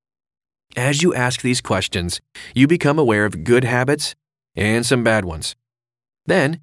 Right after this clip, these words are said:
you can change or improve what you're doing. As you perfect the system for yourself, you can also begin delegating and teaching your system to others. Because you have a logical process to follow, your team and you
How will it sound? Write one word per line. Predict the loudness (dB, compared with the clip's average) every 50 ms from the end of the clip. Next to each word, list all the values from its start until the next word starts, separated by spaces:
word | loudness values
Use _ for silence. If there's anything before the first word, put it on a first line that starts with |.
| _ _
you | 0 0 2
can | 2 0 0
change | 0 0 0 0 0 0 0 0
or | 0 0 0
improve | 0 0 -2 0 2 4 4 4 4 4
what | 2 2
you're | 2 0
doing. | 2 2 0 0 -2 -4 -8 -16 _ _ _ _ _ _ _ _ _ _ _ _ _ _ _ _
As | -4 -2 0 2 2
you | 2
perfect | 2 2 0 -2 -2 -2 -2 -2 -2 -2 -2 -2
the | -2
system | -2 0 0 0 0 0 0 -2 -2
for | 0 0 0
yourself, | 0 0 -2 -2 0 0 0 0 -2 -4 -6 -14 -20 -20 -6 -6
you | -2 0
can | 2 2
also | 2 2 2 0 2
begin | 2 2 2 2 2 0 0 0
delegating | 0 0 2 2 2 2 2 2 2 2 0 0
and | -2 -2 -2 -4
teaching | -2 0 0 0 2 0 0
your | 0 0 -2
system | 0 -2 -2 -2 -2 -2 -4 -4 -2
to | -2 0 2 2
others. | 2 2 0 -2 -8 -10 -10 -12 _ _ _ _ _ _ _ _ _ _ _ _ _ _
Because | 0 0 2 2 2
you | 2 0
have | 0 0
a | 0
logical | 0 0 0 -2 -2 -4 -2 -2 -2 -2
process | 0 0 0 0 0 0 -2 -2 -2 -2
to | -6 -8
follow, | -4 -2 -2 0 0 -2 -2 -2 -2 -4 -6 -14 -20 -20 -4 0
your | 2 4 4 2
team | 2 0 2 2 2 0 0 -4 -6 _ _ _
and | -2 0 0 0 0
you | 0 4 4 6 8 8 6 6 4 2